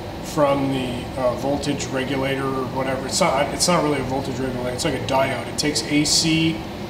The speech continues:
power from the stator, which is under the flywheel. Th-, there's no alternator hanging off, right? There's windings under the flywheel. So it's a, um, A C coming in, D C coming out. So you do that to your red wire from your Briggs and Stratton.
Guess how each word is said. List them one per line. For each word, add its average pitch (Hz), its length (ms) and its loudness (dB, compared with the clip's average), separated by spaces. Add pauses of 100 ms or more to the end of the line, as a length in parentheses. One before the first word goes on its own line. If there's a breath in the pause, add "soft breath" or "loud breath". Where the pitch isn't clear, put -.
(240)
power 147 460 6
from 135 220 0
the 127 80 0
stator, 147 500 4
which 131 200 -2
is 131 140 0
under 143 220 2
the 123 80 -2
flywheel. 139 640 0
Th-, 127 120 -4
there's 143 140 -2
no 170 80 6
alternator 147 580 2
hanging 127 300 0
off, 123 260 0
right? 123 140 0
There's 123 180 -4
windings 131 480 0
under 127 200 -2
the 117 160 -4
flywheel. 117 680 -2 (1120 loud breath)
So 131 200 -2
it's 127 140 -4
a, 117 160 -4 (1500)
um, 117 280 0 (800)
A 160 120 4
C 165 240 4
coming 156 260 4
in, 143 380 2
D 147 160 4
C 147 220 4
coming 151 320 4
out. 131 280 0
So 139 120 -2
you 123 60 -2
do 151 180 4
that 160 160 6
to 156 120 4
your 135 140 2
red 147 320 2
wire 139 380 2
from 131 200 0
your 123 120 -2
Briggs 127 280 -4
and 120 120 -4
Stratton. - 440 0